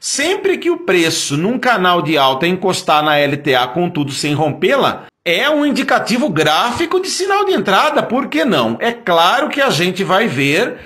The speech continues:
os indicadores técnicos, mas antes eu vou passar para mais algumas observações importantes. Muitas máximas de muitos dias aqui,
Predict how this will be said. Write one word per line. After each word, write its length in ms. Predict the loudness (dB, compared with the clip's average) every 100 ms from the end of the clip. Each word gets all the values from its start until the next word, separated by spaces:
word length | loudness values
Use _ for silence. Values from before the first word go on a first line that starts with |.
| -10
os 300 | 0 0 2
indicadores 720 | 0 -2 -2 -2 0 0 0
técnicos, 760 | 0 -2 0 -4 -4 -4 -6 -10 -16 -6
mas 340 | 0 0 0
antes 320 | 0 -2 -2
eu 80 | -2
vou 180 | 0 0
passar 600 | 0 0 2 2 2 2
para 240 | 2 2 2
mais 520 | 2 2 2 0 0
algumas 400 | -2 0 0 0
observações 680 | -2 -2 0 0 0 0 0
importantes. 760 | 0 0 0 -2 -4 -6 -14 -16 -20 -6
Muitas 540 | 0 0 2 2 0
máximas 800 | 0 2 2 2 -2 -2 0 0
de 80 | 0
muitos 520 | 0 0 0 -2 -2
dias 360 | 0 2 2 0
aqui, 480 | -2 0 0 0